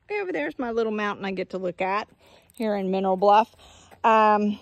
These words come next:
some of these plants were already here. Um, the butterfly bushes, the crocosmia, I feel Russian when I say that, um, were here. I've planted other things. I've got a chast tree.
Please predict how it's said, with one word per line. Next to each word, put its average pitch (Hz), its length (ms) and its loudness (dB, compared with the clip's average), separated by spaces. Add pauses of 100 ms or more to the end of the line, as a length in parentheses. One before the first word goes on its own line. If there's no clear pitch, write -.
some 480 260 0
of 440 60 0
these 302 200 0
plants 262 400 -6
were - 120 -4
already 208 360 2
here. 226 600 -4 (680)
Um, 196 640 2 (1080)
the - 60 -6
butterfly 233 480 2
bushes, 214 400 -2
the 202 100 -4
crocosmia, 208 960 -4 (240)
I 202 80 -10
feel 196 260 -4
Russian 175 380 -2
when 160 140 -10
I 160 100 -8
say 165 240 -10
that, 175 240 -2 (580)
um, 208 540 4 (560)
were 214 140 0
here. 247 360 4
I've 220 280 2
planted 226 480 -2
other 190 220 -2
things. 190 580 -6
I've 180 160 -8
got 180 180 0
a 180 80 -4
chast 175 540 -4
tree. 175 600 -4